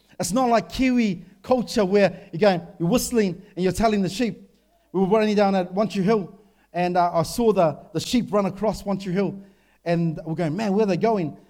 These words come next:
But there was a, a, two farmers on the far, far side and also some dogs, and they were just trying to kind of put fear into the sheep to hurry up to get to a, a certain point. And the shepherd was whistling, "Yeah,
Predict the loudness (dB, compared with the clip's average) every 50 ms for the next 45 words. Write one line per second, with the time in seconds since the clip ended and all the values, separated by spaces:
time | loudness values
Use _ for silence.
0 | _ _ -6 -4 2 4 4 4 4 2 2 0 0 0 -4 -14 -20 _ -14 -14
1 | -14 -12 -2 0 0 0 2 0 0 0 2 0 0 -2 -2 -4 -4 -2 0 0
2 | 0 0 -2 -6 -16 -16 -6 -4 -2 -2 -2 -4 -2 -2 2 2 2 2 2 0
3 | -4 -2 -4 -4 -2 -2 -2 -2 0 -2 -2 0 2 4 6 6 4 2 -2 -10
4 | -12 -14 -16 _ _ _ _ _ _ _ _ _ _ _ -6 -2 0 0 2 2
5 | 0 0 -2 -6 -16 -20 _ _ _ _ _ _ _ _ -10 -10 -10 -10 -12 _
6 | -4 -2 -2 0 0 -2 -4 -6 -18 -20 _ _ -20 _ _ _ _ -8 -4 -4
7 | -4 -4 -6 -8 -10 -10 -10 -10 -10 -4 0 0 2 2 0 0 -2 -4 -4 -2
8 | -2 -2 -4 -4 -8 -16 _ _ _ _ _ -8 -2 -2 0 0 2 0 -2 -2
9 | -4 -16 -10 -6 -6 -6 -4 -4 -6 -6 -6 -8 -6 -6 -4 -6 -6 -10 _ _
10 | _ _ _ _ _ _ -20 -14 -4 -2 -2 -2 -2 -6 -6 -6 -6 -6 -6 -10
11 | -16 -20 _ _ _ _ -8 -4 -4 -2 0 0 -2 0 0 0 0 0 0 0
12 | 0 0 0 -2 -2 -4 -2 -4 -4 -6 -10 -16 _ _ _ _ -2 -2 -2